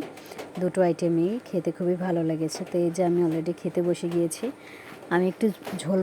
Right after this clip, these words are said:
পছন্দ করি, যার কারণে আমি একটু ঝোল নিয়েছি বেশি, সাথে বোম্বাই মরিচ ভাত, এক কথায় অসাধারণ। আজকে দুপুরের খাবারটা পুরো জমে গিয়েছিল। আপনারা এইভাবে গোশের মধ্যে আলু দিয়ে খেতে কে কে পছন্দ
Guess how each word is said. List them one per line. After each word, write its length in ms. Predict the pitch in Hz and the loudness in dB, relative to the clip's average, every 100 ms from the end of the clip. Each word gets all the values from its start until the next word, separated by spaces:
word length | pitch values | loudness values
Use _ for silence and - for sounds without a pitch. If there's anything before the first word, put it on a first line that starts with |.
| 180 | 4
পছন্দ 400 | 190 - 196 190 | 4 4 0 2
করি, 300 | - 170 214 | 2 2 4
যার 200 | 185 156 - | 2 2 0
কারণে 240 | 175 170 | 2 4
আমি 140 | 165 | 4
একটু 180 | 165 - | 2 0
ঝোল 220 | 165 175 | 0 2
নিয়েছি 400 | 170 170 175 - | 4 4 2 0
বেশি, 460 | 170 170 - 185 220 | 2 2 2 -6 -6
সাথে 360 | - 156 147 170 | -4 -4 0 0
বোম্বাই 360 | 175 180 185 185 | 2 2 4 4
মরিচ 360 | 185 185 175 - | 4 2 2 -4
ভাত, 240 | 170 165 - - - - - - | 0 0 -2 -16 -20 -20 -16 -8
এক 100 | 175 - | -8 0
কথায় 340 | 190 - 196 | 0 2 4
অসাধারণ। 580 | 185 175 190 175 175 170 170 - - - | 4 2 -2 0 0 0 -6 -16 -18 -12
আজকে 260 | 190 - 185 | -8 -4 -2
দুপুরের 340 | 180 190 196 | 0 4 4
খাবারটা 480 | - 170 175 - 202 - | 4 2 2 2 -2 2
পুরো 160 | 185 | 0
জমে 320 | 175 165 170 | 2 4 4
গিয়েছিল। 420 | 165 165 - 175 240 302 - | 4 2 0 -4 -2 -4 -4
আপনারা 380 | 160 - 190 190 | -4 0 4 6
এইভাবে 440 | 180 196 185 185 175 | 6 4 6 6 4
গোশের 320 | 170 - 180 | -2 2 0
মধ্যে 400 | 180 170 170 180 | 2 -2 2 4
আলু 200 | 165 165 | 4 2
দিয়ে 200 | 170 170 - | 2 2 0
খেতে 180 | 170 | -4
কে 140 | 170 165 | -2 -2
কে 140 | 175 170 | 0 -2
পছন্দ 360 | 165 - 170 | -4 -2 -4